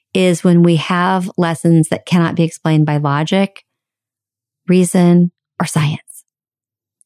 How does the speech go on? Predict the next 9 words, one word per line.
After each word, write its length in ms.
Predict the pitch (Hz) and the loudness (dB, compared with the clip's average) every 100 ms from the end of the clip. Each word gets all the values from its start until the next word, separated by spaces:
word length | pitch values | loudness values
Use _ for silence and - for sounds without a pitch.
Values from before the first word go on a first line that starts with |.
| - | -2
We 100 | 208 | 0
just 280 | 214 - - - | 0 -4 -14 -6
know. 440 | 175 151 151 147 - _ _ _ _ - - | 0 2 2 -2 -6 _ _ _ _ -18 -4
We 60 | 220 | 0
just 200 | 254 - | 0 2
know. 460 | 185 214 226 - - | 4 4 2 -2 -2
There's 160 | 190 | -2
just 220 | 220 220 | 0 -2
this 140 | 196 | -2